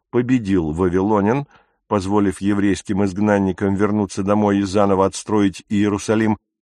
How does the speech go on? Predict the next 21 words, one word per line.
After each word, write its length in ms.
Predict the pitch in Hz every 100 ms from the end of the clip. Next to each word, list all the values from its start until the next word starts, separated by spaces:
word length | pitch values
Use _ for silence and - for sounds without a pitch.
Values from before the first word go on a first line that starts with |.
| _
они 300 | 92 127 170
считали, 680 | - 135 123 107 135 160 151 _
что 280 | - - 95
это 260 | 92 95 87
всемилостивый 800 | - 101 95 92 85 90 82 78
Господь 600 | 82 - - 117 151 - _ _ _
внял 500 | 80 82 95 131 135
их 340 | - 123 127 -
покаянным 640 | - 113 101 113 113 110
молитвам. 760 | 110 107 113 104 76 - 98 - _ _ _ _ _ _ _ _ _ _ _ _
Библия 480 | 76 120 160 143 143
не 140 | 131 143
допускает 840 | 147 151 151 - 110 76 69 110
мысли, 400 | 120 139 - 135
что 300 | - 214 85
засуха, 540 | 80 82 80 120 -
вероятно, 500 | 117 90 90 101 98
была 200 | 87 92
следствием 680 | - 90 92 - - 113 113
вулканической 880 | 98 101 98 90 92 - - 110 98
активности 680 | - 104 101 107 - 120